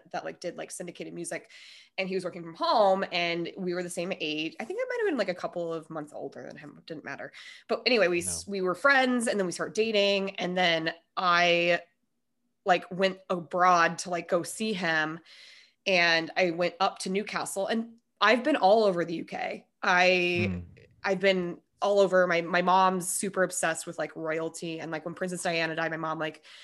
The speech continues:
Speaker 1: was devastated for a whole month. We had friends and family that, like, we
Speaker 2: Oh,
Speaker 1: met.
Speaker 2: wow.
Speaker 1: And so I, I, I'm, I was born in Rochester, Minnesota, which is where the Mayo Clinic is. But then also there's a huge campus of I B M. And so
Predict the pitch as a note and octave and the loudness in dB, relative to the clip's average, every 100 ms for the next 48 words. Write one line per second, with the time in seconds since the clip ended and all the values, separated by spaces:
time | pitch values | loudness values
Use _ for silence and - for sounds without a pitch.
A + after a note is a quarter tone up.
0 | - F#3 F3 F3 E3 D#3+ F3+ E3+ F3 E3+ | -8 -6 -2 0 0 -2 -4 -4 -4 -2
1 | E3 E3 G#3 A3 G#3+ F#3 F#3 E3+ - F#3+ | -2 0 4 4 2 -2 -6 -6 -4 0
2 | F3+ F3+ F3 E3 F3 E3 E3 D#3+ D#3+ D#3+ | 0 0 -6 -6 -4 -4 -4 -6 -6 -6
3 | D3 D3+ - E3+ E3 E3+ E3 G2+ E2 F3+ | -4 -6 -6 -6 -2 0 -2 -4 -6 -6
4 | E3+ E3+ - G3+ F3 F3+ F3+ F3+ - F3 | -4 -10 -6 0 2 2 2 0 -2 -4
5 | E3+ - F#3 F3+ G#3 F#3+ F3 - F3+ E3+ | -4 0 0 0 0 0 -2 -4 -8 -4
6 | F3+ E3 E3+ - E3+ E3 E3 D#3 D3+ C4 | -4 -4 -6 -6 -4 -4 -4 -8 -4 -4
7 | A#3 A#3 G#3+ F3+ E3 D#3+ D#3+ E3 F3 D#3+ | -2 0 0 0 -4 -4 -6 -8 -8 -10
8 | D3+ F3 - - - - - D#3+ E3 D#3+ | -10 -10 -10 -14 -18 -14 -8 -6 -6 -4
9 | G#3 F#3+ F#3 F#3 - - - - - - | -2 0 -2 -6 -14 -20 -20 -20 -20 -2
10 | G#3 G3 F#3 F3+ F#3+ F3 E3+ | 4 4 4 0 2 2 -2